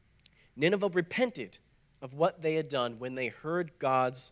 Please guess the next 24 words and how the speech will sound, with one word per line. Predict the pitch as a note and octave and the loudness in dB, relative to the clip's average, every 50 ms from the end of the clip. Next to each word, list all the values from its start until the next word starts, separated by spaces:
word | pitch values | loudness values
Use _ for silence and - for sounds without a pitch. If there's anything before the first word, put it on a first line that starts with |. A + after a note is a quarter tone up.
| _ _ _ | _ _ _
word, | A#2+ A#2+ A#2 G2+ F#2+ F2 - - _ _ _ _ - - - - _ _ | -6 -4 -4 -4 -4 -6 -12 -18 _ _ _ _ -20 -20 -20 -20 _ _
even | - E3+ E3 E3 E3 | -6 -4 -2 2 2
after | E3+ E3+ E3+ - D#3+ D3+ | 2 2 2 0 2 4
all | D3+ D#3 E3 | 4 4 4
the | F3+ G3+ F#3 F3+ | 2 -2 -4 -6
evil | E3 D#3+ F3+ | -8 -8 -8
things | F3 - E3+ D#3+ D#3 D3+ | -8 -8 -8 -8 -8 -10
that | - E3 D#3 | -12 -12 -8
they | D3+ C#3+ | -6 -6
had | D3+ D#3 | -6 -4
done, | C#3 A#2 G#2 F#2+ F#2 F#2+ - _ _ _ _ _ _ _ _ _ _ _ _ _ _ _ _ _ _ _ _ _ _ _ _ - | -4 -4 -4 -4 -6 -10 -16 _ _ _ _ _ _ _ _ _ _ _ _ _ _ _ _ _ _ _ _ _ _ _ _ 2
all | D3+ E3+ F#3+ G#3 G#3+ A3 G#3+ G#3 | 6 8 8 8 8 8 6 6
the | F#3 E3 | 4 2
horrible | - - - F#3 F#3+ G3+ G3+ G3 G3+ G3 | -2 -2 -2 2 4 4 4 4 2 0
things, | F#3+ - A#2+ G#2 F2+ - - - - - - - _ _ _ _ _ _ _ _ _ _ _ - - | -2 -4 -8 -8 -8 -10 -14 -14 -14 -14 -14 -16 _ _ _ _ _ _ _ _ _ _ _ -12 -6
so | - - - - A#3 A#3+ | -4 0 2 4 4 4
much | A3 G#3+ G#3 G3+ - - | 2 0 0 -2 -2 -2
that | G3 F#3+ - - - - | -4 -4 -4 -8 -12 -6
Israel | F#3 G3 F#3+ D3+ - E3 E3+ F3 F3 F3 | -4 -4 -2 -4 -4 -4 -4 -4 -4 -6
and | E3+ D3+ | -6 -8
Jonah | C3+ D3+ D3+ D#3+ D#3 D#3 | -8 -6 -6 -6 -8 -8
just | C#3 D#3 D3+ - - | -8 -6 -6 -6 -6
detested | - E3 - - - - A3+ A3 - - - C3 G#2 G2+ G#3 | -8 -8 -8 -6 -4 -4 -4 -6 -6 -10 -12 -14 -14 -10 -8
them. | A2 G2 F2+ - | -8 -8 -8 -10